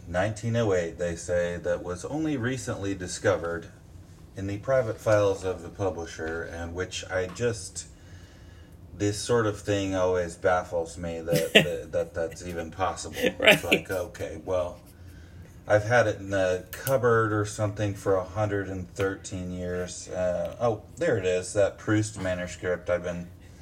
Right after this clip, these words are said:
Speaker 1: I, I've been looking for that for years now.
Speaker 2: <laughs> Right.
Speaker 1: Um,
Speaker 2: My grandfather mentioned it
Speaker 1: suddenly
Speaker 2: might have been in
Speaker 1: it's
Speaker 2: here.
Speaker 1: uncovered. But, I mean, by nature of the fact that it was never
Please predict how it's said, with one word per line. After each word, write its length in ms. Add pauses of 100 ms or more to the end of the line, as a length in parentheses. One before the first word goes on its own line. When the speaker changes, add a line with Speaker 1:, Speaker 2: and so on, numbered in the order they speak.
(240)
Speaker 1:
I, 100 (180)
I've 240
been 200
looking 280
for 160
that 240
for 180 (580)
years 380
now. 220 (320)
Speaker 2:
<laughs> 0 (260)
Right. 260
Speaker 1:
Um, 460
Speaker 2:
My 100
grandfather 640
mentioned 160
it 100
Speaker 1:
suddenly 240
Speaker 2:
might 120
have 120
been 160
in 100
Speaker 1:
it's 80
Speaker 2:
here. 140
Speaker 1:
uncovered. 640 (680)
But, 140
I 60
mean, 220
by 200
nature 580
of 200
the 80
fact 380
that 140
it 100
was 260
never 760